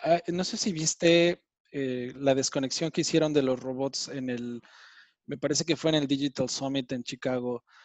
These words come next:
de dos robots que empezaron a hablar entre ellos y que desarrollaron su propio lenguaje combinando todos los lenguajes del mundo. Y ya había un momento en el que ya no, nadie entendía lo que estaban diciendo, porque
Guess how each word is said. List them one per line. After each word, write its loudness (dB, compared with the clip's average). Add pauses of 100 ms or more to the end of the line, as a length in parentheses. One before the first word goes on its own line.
(220)
de 2
dos 6
robots 2
que -2
empezaron 0
a 2
hablar 4
entre 0
ellos -4
y -6
que 2
desarrollaron 4
su -4
propio 0
lenguaje -2 (580)
combinando 4
todos 4
los 4
lenguajes 0
del 0
mundo. -4 (460)
Y 6
ya 12
había 8
un 4
momento 4
en 2
el 4
que 0
ya 4
no, -2 (140)
nadie 6
entendía 4
lo 4
que -10
estaban -2
diciendo, -2
porque 2